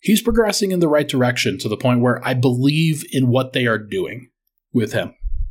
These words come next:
And I don't think you could have said that or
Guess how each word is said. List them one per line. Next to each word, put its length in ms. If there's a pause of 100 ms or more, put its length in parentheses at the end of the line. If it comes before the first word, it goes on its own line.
(160)
And 360 (180)
I 60
don't 200
think 180
you 80
could 140
have 120
said 260
that 280 (580)
or 400